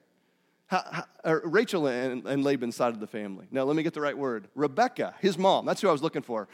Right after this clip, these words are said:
Rebecca and Laban's side of the family, right? It makes you wonder, wh-, what was happening there? If you keep reading the story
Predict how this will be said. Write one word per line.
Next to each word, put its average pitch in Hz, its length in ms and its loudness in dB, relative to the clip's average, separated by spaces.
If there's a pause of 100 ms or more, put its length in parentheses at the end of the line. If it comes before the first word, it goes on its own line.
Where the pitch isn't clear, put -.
(160)
Rebecca 156 680 4 (300)
and 165 160 4
Laban's 143 400 6
side 139 240 4
of 110 60 -4
the 113 80 -6
family, 107 340 -4 (300)
right? 180 240 4
It 214 60 0
makes 226 200 2
you 302 80 0
wonder, 226 340 4
wh-, 170 280 2
what 226 160 4
was 254 100 -4
happening 190 480 -4
there? 90 240 -16 (1120)
If 170 100 2
you 208 60 0
keep 254 240 2
reading 247 220 6
the 185 80 6
story 220 580 2